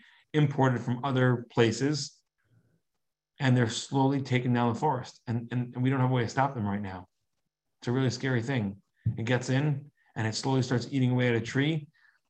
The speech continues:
When they, they're done with that tree, they move to the next tree, and the next tree, and the next tree, and they propagate and, and grow and grow. And they're snuffing the life out of these beautiful, beautiful trees and forests.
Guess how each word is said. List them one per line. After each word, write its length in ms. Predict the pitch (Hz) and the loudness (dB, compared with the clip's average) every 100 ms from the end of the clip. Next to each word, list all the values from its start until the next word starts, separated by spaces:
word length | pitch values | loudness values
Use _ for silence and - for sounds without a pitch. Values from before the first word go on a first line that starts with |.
| _ | _
When 180 | 123 113 | 0 2
they, 80 | 117 | 2
they're 160 | 120 | 2
done 240 | 104 113 127 | 4 6 6
with 80 | 131 | 8
that 200 | 139 143 | 6 6
tree, 140 | 156 | 4
they 80 | 127 | 6
move 240 | 123 123 | 6 4
to 80 | 127 | 2
the 60 | 113 | 2
next 240 | 123 - | 2 0
tree, 200 | - 156 | 2 4
and 80 | 123 | 4
the 60 | |
next 220 | 113 120 - | 4 2 0
tree, 180 | 151 | 2
and 80 | 139 | 4
the 60 | 117 | 6
next 200 | 123 127 | 2 2
tree, 140 | 147 | 2
and 80 | 131 | 2
they 40 | |
propagate 520 | 104 117 135 143 156 139 | 4 4 4 6 4 4
and, 220 | 110 120 | 0 0
and 140 | 120 | 2
grow 320 | 113 131 151 | 8 8 8
and 140 | 135 107 | 6 4
grow. 400 | 127 151 165 - - - - | 6 6 4 -2 -20 -16 0
And 100 | 127 | 2
they're 100 | 110 | 2
snuffing 580 | - - 135 127 151 131 | 0 2 2 4 2 4
the 60 | |
life 320 | 120 123 131 | 6 6 4
out 120 | 123 117 | 2 2
of 80 | |
these 160 | 117 107 | 0 -2
beautiful, 540 | - 131 139 135 139 | 0 2 4 2 0
beautiful 380 | 117 131 127 131 | 4 4 4 0
trees 280 | - 135 127 | 2 2 4
and 100 | 110 | 4
forests. 640 | 139 139 104 - - - | 4 4 2 -4 -14 -20